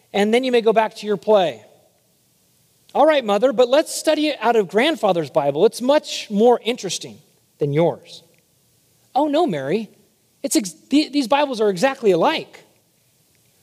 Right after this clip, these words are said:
"Well," she said, "I think grandfather's must be more interesting than yours. He reads it so much more." Funny but convicting that our children recognize how we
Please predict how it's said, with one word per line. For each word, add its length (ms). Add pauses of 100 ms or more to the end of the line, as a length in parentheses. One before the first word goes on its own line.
"Well," 600
she 140
said, 440 (840)
"I 100
think 160
grandfather's 720
must 240
be 160 (240)
more 200
interesting 520
than 160
yours. 500
He 240
reads 320
it 120
so 180
much 240
more." 280 (3000)
Funny 280
but 220
convicting 580 (440)
that 100
our 80
children 400
recognize 640
how 260
we 500